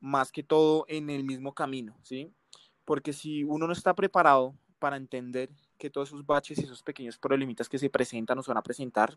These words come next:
ya sea un ejemplo que si uno se levantó enfermo, que esto, que lo otro, cosas que pueden estar en su control o fuera de su control, eh,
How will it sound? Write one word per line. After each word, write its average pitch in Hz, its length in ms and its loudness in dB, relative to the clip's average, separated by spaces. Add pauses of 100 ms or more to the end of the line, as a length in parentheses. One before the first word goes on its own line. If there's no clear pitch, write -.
ya 117 100 4
sea 117 160 -6
un 117 100 -6
ejemplo 120 240 -6
que 127 120 -20
si 123 60 -16
uno 113 120 -14
se 127 80 -14
levantó 117 240 2
enfermo, 135 460 4
que 113 120 -18
esto, - 260 -8
que 120 140 -4
lo 110 120 4
otro, 135 300 2 (460)
cosas 123 260 -8
que 147 120 -2
pueden 127 200 2
estar 131 260 -2
en 123 100 -8
su 131 140 -8
control 123 480 -2
o 123 100 -4
fuera 113 200 -4
de 120 40 -12
su - 80 -4
control, 143 420 -2 (420)
eh, 123 240 -2